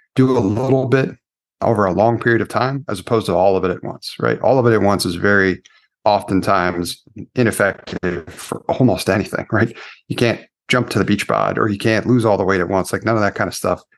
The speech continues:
works there yet either. And even if you can, sounds pretty dangerous. <laughs> So let's get rid of that risk. Let's build something that's sustainable. And it starts by designing a process that you know is effective. And if you're doing cold outreach, which I think can still work,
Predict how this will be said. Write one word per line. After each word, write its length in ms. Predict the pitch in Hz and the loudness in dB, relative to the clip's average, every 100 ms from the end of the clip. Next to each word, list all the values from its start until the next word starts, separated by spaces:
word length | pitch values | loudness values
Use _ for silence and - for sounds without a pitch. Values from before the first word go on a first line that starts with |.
| _ | _
works 320 | - 98 98 - | 0 2 2 2
there 200 | 104 101 | 2 2
yet 220 | 95 87 | 2 4
either. 260 | 110 92 | 2 2
And 80 | 92 | 2
even 160 | 113 104 | 0 -2
if 100 | 92 | -4
you 80 | - | -2
can, 400 | 117 101 85 - _ _ - | 0 0 -2 -8 _ _ -6
sounds 320 | - 156 123 | 0 0 2
pretty 240 | 135 107 | 0 0
dangerous. 540 | 110 98 78 76 - - 123 - - | 0 0 -2 -6 -6 0 0 0 0
<laughs> 160 | 208 - - - - - | 0 -2 -8 -16 -18 -2
So 120 | 135 | 2
let's 160 | 143 | 2
get 140 | 143 139 | 2 4
rid 160 | 127 | 4
of 60 | 120 | 4
that 160 | 101 95 | 4 4
risk. 380 | 98 92 - - | 2 2 -2 -8
Let's 200 | - 107 | -4 -4
build 260 | 107 123 120 | 0 0 0
something 240 | 120 104 | -2 -2
that's 180 | 101 92 | -2 -2
sustainable. 560 | 104 - 98 92 87 - _ _ - | -4 -2 0 0 -4 -8 _ _ -6
And 100 | 107 | -4
it 120 | 98 | -2
starts 360 | - - 104 - | -2 0 0 0
by 480 | 113 98 92 87 - _ - | 0 2 2 0 -4 _ -6
designing 320 | 101 110 123 | 0 2 2
a 40 | |
process 380 | 110 101 98 92 | 0 0 -2 -4
that 160 | 95 90 | -4 -2
you 60 | 95 | 0
know 180 | 92 | 0
is 100 | 87 | -2
effective. 500 | 123 98 95 156 151 - _ _ _ - | -4 -4 -2 -2 -2 -8 _ _ _ -4
And 140 | 95 | -2
if 100 | 90 | 0
you're 80 | 101 | 0
doing 260 | 117 127 117 | 4 4 4
cold 200 | 113 101 | 2 4
outreach, 580 | 98 92 92 90 - _ _ | 2 2 -2 -4 -10 _ _
which 180 | 120 117 | -6 -2
I 60 | 107 | -2
think 340 | - 160 - | 2 0 2
can 120 | 151 | 0
still 380 | 117 - 127 101 | -2 0 0 2
work, 360 | 98 110 - | 2 0 0